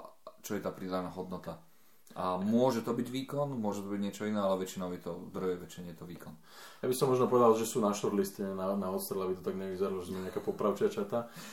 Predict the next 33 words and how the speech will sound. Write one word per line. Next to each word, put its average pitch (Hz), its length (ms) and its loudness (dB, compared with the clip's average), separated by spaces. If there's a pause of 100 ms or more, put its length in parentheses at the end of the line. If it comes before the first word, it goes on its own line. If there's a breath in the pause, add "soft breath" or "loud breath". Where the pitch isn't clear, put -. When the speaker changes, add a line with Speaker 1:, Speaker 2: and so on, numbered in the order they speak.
(140 loud breath)
Speaker 2:
A 101 240 0
jednu 123 320 4
vec, 123 160 4
ktorú 113 240 2
by 107 80 0
som 110 160 0
povedal, 107 400 4
a 101 80 0
to 104 80 2
môžeme 104 160 2
rozobrať 101 400 4
v 98 80 -2
nejakom 104 240 -2
ďalšom 196 320 -2
podcaste, 208 720 2 (400 loud breath)
a 98 160 2 (800)
ak 107 400 4
chcem 117 400 2 (240)
vyslať 107 560 0
pozitívny 107 560 2
signál 104 400 0
do, 98 240 0
do 101 160 0
tímu, 104 480 0
aj 101 240 2
v - 60 -16
takejto 98 420 2
veľmi, 98 640 0
by 110 80 -12
som 104 160 -6
Speaker 1:
Mhm. - 80 -6
Speaker 2:
povedal, 98 160 -2
chúlostivej 104 640 2